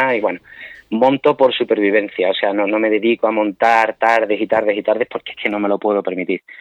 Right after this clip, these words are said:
ya me gustaría. Pero entonces, claro, monto lo justo que yo sé que me va a funcionar, y lo que m-, últimamente llevo... Eh, dos y dos son cuatro. Eh, un, un surtido de streamers de pequeño tamaño, de, bueno, en anzuelo, el anzuelo suelo manejar normalmente en tamaños del,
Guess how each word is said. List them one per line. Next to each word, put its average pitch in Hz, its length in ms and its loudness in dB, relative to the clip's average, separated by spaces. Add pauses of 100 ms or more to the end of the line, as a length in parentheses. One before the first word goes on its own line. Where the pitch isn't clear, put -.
(120)
ya 120 120 2
me 123 80 4
gustaría. 104 420 0 (560)
Pero 131 240 4
entonces, 123 320 0
claro, 160 220 4
monto 139 360 2
lo 165 140 6
justo 190 420 0
que 156 80 2
yo 135 120 2
sé 147 120 0
que 143 60 0
me 135 100 4
va 127 100 4
a - 60 -10
funcionar, 131 480 0
y 123 220 -4
lo 131 220 4
que 139 100 -2
m-, 139 240 0
últimamente 180 760 2
llevo... 175 480 4 (760)
Eh, 139 460 4 (320)
dos 165 400 2
y 165 60 4
dos 156 140 6
son 147 160 2
cuatro. 104 500 2
Eh, 120 800 4
un, 156 340 2 (300)
un 156 220 0
surtido 160 480 4
de 147 120 4
streamers 196 540 0
de 151 100 2
pequeño 139 380 0
tamaño, 180 580 2
de, 123 560 2
bueno, 147 220 -4
en 120 100 -2
anzuelo, 156 640 4
el 135 260 -6
anzuelo 180 380 2
suelo 185 220 0
manejar 160 300 0
normalmente 151 480 2
en 165 120 2
tamaños 135 460 2
del, 120 480 2